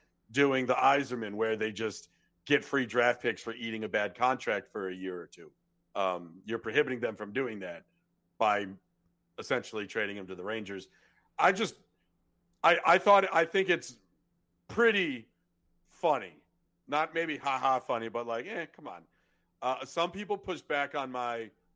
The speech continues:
Stastny stuff. There's one, because I forgot that Stastny was one of the idiots who were like, "The Canadian convoy is a good thing," blah, blah, blah,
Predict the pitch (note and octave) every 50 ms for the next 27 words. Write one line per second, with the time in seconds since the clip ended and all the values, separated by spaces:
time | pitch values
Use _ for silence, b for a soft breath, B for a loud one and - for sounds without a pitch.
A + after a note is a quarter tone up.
0 | _ _ _ _ - - D3+ C#3 C#3 C#3 C3+ - C3 B2 G#2+ - - - G2+ G2
1 | G2 - - A2+ A2 G#2+ G2+ G#2+ G#2+ G#2 G2 F#2+ G#2 - _ _ _ _ _ _
2 | _ _ _ - C3 B2 - D3 C#3+ C3+ C3 A#2 G#2+ G2 - _ - C3 C#3 D3+
3 | D3 - E3 C#3+ D3+ C#3+ C#3+ - C#3 B2 B2 - - - C3 B2+ B2+ B2+ A2+ B2
4 | C3 B2+ B2 A#2+ - _ _ _ _ _ _ _ _ _ _ _ _ _ - C3
5 | B2+ B2 C3+ C#3 C3+ B2+ C3 B2+ B2 B2 B2+ C3 C3 B2+ B2+ - - B2+ C3 B2+
6 | B2 B2 A#2+ A#2 A#2 A2 G#2+ - _ _ _ _ _ _ _ _ _ _ C3 C3
7 | B2+ C3 C3 C3 C3 C3 B2+ B2 A#2+ - B2 A#2+ B2 A#2+ A#2+ B2 B2 A2+ G#2+ G2
8 | A2+ A#2 A2+ A2 - B2 A#2+ A#2+ A2 A#2+ A#2 A#2 A2+ A#2 A#2+ A#2 G#2+ A#2+ A#2+ A#2+
9 | A#2+ B2+ C3